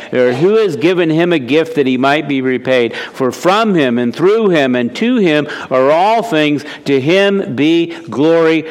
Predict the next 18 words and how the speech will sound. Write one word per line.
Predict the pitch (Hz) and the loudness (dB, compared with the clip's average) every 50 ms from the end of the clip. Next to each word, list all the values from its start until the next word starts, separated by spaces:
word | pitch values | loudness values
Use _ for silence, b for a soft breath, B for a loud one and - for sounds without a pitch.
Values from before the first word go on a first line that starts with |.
| B B | B B
forever | - - 151 151 156 156 165 151 151 151 123 139 143 143 139 139 B B B B B - - - - | -4 -2 0 0 0 0 0 0 0 0 0 0 2 2 0 0 B B B B B -20 -20 -4 -2
and | 156 139 139 131 127 | 0 0 2 2 2
ever. | 127 131 127 117 127 123 120 113 117 B B B B - - | 2 0 0 0 0 -2 -2 -2 -4 B B B B -6 -4
Amen." | 135 120 120 101 87 82 76 71 - - - - - - - - - - B B B B B B B B B B B B B B B B B B B B B | -2 -2 -2 -4 -6 -8 -10 -12 -14 -16 -20 -20 -20 -20 -20 -20 -20 -20 B B B B B B B B B B B B B B B B B B B B B
It | B 156 170 | B 0 0
is | 196 190 143 | 0 0 0
Jesus | - 196 220 220 180 190 185 - | 0 -2 -2 0 -2 -2 -4 -4
Christ | - - - 175 190 196 190 175 165 - - - | -6 -8 -2 -2 0 0 0 0 -2 -4 -4 -6
that | 131 127 - | -6 -6 -4
makes | 131 123 123 117 117 117 - - - | -4 -2 -2 -2 -2 -4 -8 -14 -14
that | - - 123 113 107 101 - - | -10 -4 -2 -2 -2 -2 -4 -6
known, | 110 107 107 98 87 78 73 71 69 - B B B B B B B B - - - | -6 -6 -6 -6 -8 -8 -10 -12 -14 -16 B B B B B B B B -20 -14 -4
completes | - 175 165 147 - - - 214 214 185 143 123 - - - - | -2 -2 -2 -2 -4 -2 0 0 2 2 0 -4 -6 -10 -14 -12
this | - 120 131 131 127 - - - - - - B B B B B B - | -6 -2 -2 -2 -2 -4 -6 -10 -12 -12 -14 B B B B B B -18
prophecy | - - - - 180 180 196 190 - 180 147 139 - - 143 127 117 | -16 -10 -4 -2 0 0 0 0 -2 -4 -6 -6 -4 -2 -2 -2 0
that | 123 127 - | -2 -4 -2
was | 156 127 110 | -4 -6 -6
given, | 101 98 147 165 165 139 156 120 87 - - | -4 -2 -2 -2 0 0 -2 -4 -4 -8 -14